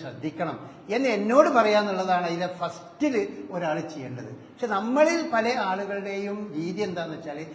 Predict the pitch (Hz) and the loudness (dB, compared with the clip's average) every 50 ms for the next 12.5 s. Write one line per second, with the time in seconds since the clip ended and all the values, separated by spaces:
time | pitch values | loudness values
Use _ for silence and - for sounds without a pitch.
0 | - - - - - 165 165 180 196 214 240 285 320 339 294 254 233 220 220 214 | -16 -18 -20 -20 -12 -4 -2 0 2 2 2 4 4 4 4 4 4 4 2 2
1 | 220 220 190 190 190 196 190 226 226 196 185 208 214 214 226 226 226 233 233 240 | 0 -2 0 0 0 0 0 0 -2 0 2 2 4 4 4 4 4 4 4 4
2 | 247 247 247 254 262 254 302 294 254 220 202 196 180 170 151 135 135 117 104 - | 4 4 4 4 6 6 6 4 4 2 2 0 0 -2 -6 -6 -8 -8 -8 -10
3 | - - - - - - - - - - - - - - - - - - - _ | -14 -18 -20 -20 -20 -20 -20 -20 -20 -20 -20 -20 -20 -20 -20 -20 -20 -20 -20 _
4 | _ _ _ - _ _ _ - 139 139 147 175 196 208 247 247 240 247 262 247 | _ _ _ -20 _ _ _ -12 -2 0 2 2 4 2 2 0 0 0 0 0
5 | 240 240 247 240 233 240 240 - - - - - - - 208 202 247 262 269 277 | 0 0 0 -2 -2 -4 -8 -12 -16 -18 -18 -16 -6 -4 -2 -2 0 2 2 6
6 | 285 302 311 294 - - - - - - 202 208 - 311 311 294 - - - - | 6 6 6 6 2 -4 -10 -12 -8 -6 -6 -2 -2 -2 -2 -2 -4 -8 -12 -10
7 | 214 185 180 190 190 214 240 247 233 302 294 240 233 220 214 220 - 220 220 226 | -6 -2 -2 0 0 0 -2 2 6 6 6 6 6 4 2 2 0 -2 -6 -6
8 | 226 233 240 240 214 196 180 185 202 214 233 247 247 262 233 220 214 214 214 208 | -4 -4 -4 -2 0 0 0 0 2 6 8 8 8 6 4 2 0 0 -2 -4
9 | 208 - - - - - - - 170 185 233 254 240 220 214 226 247 269 285 277 | -4 -6 -12 -16 -18 -20 -14 -10 -4 -2 0 2 2 0 0 2 2 2 6 8
10 | 302 285 247 233 226 208 - 226 214 202 190 185 202 214 233 240 262 277 269 262 | 8 8 8 4 2 0 -4 -6 -6 -4 -4 -4 0 0 2 4 4 6 4 4
11 | 220 226 214 208 208 202 - - - - - - - 170 170 196 214 254 285 285 | 2 0 0 0 -2 -4 -4 -8 -12 -16 -16 -16 -12 -6 -4 -2 4 6 6 8
12 | 262 262 240 233 240 240 - 226 - 240 | 8 6 4 4 2 0 -2 -4 -6 -6